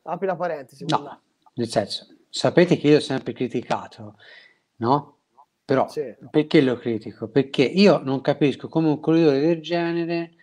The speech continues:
Speaker 2: che secondo me in pianura o, eh, in,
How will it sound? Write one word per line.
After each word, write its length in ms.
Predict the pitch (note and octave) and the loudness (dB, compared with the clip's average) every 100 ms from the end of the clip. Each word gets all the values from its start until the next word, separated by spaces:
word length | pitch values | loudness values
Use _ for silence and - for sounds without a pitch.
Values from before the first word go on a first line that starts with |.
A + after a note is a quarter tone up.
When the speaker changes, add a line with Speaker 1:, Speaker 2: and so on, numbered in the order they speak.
| _ _ _ _ _ _ | _ _ _ _ _ _
Speaker 2:
che 280 | - - A#2 | 0 2 2
secondo 420 | - C3+ - D3 E3 | -6 -8 -4 0 2
me 100 | E3+ | 2
in 360 | D3+ D3 C3+ | 0 -2 -2
pianura 680 | - D3+ D#3 D#3 B2+ A#2 B2 | 2 4 4 2 0 -2 -2
o, 380 | D#3 D3 A#2 - _ _ - | 4 4 2 -10 _ _ -12
eh, 60 | |
in, 720 | A#2 A#2 G#2+ G#2+ G#2+ G#2+ A#2 | -8 -6 -6 -6 -4 -2 -2